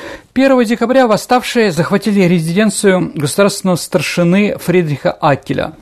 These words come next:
ну, типа президента. Акель жил в официальной резиденции в центре города, ну, видимо, в Кадриорге, за собором Александра Невского. При нападении повстанцев он скрылся в дальней комнате и заперся. Представляете, да? Господи, да.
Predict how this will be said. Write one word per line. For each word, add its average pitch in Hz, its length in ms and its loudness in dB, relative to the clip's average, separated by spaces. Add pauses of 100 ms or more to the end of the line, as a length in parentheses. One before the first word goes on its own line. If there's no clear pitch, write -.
(160)
ну, 262 320 -2
типа - 300 -2
президента. 127 600 -4 (680)
Акель 233 340 2
жил 175 180 4
в - 20 4
официальной 196 540 2
резиденции 160 540 0
в - 40 -12
центре 175 340 -2
города, 196 480 0 (520)
ну, - 340 -6 (440)
видимо, 131 320 0
в - 40 -6
Кадриорге, 190 680 0 (160)
за 156 180 -6
собором 185 400 2
Александра 151 360 0
Невского. 135 480 -2 (180)
При 170 140 0
нападении 170 480 2
повстанцев 240 640 0
он 214 100 2
скрылся 170 640 0 (240)
в 139 60 -6
дальней 214 340 4
комнате 190 540 0
и - 160 -4
заперся. 127 580 -4 (480)
Представляете, 190 600 2
да? 143 260 -2
Господи, 131 420 -4
да. 131 200 -6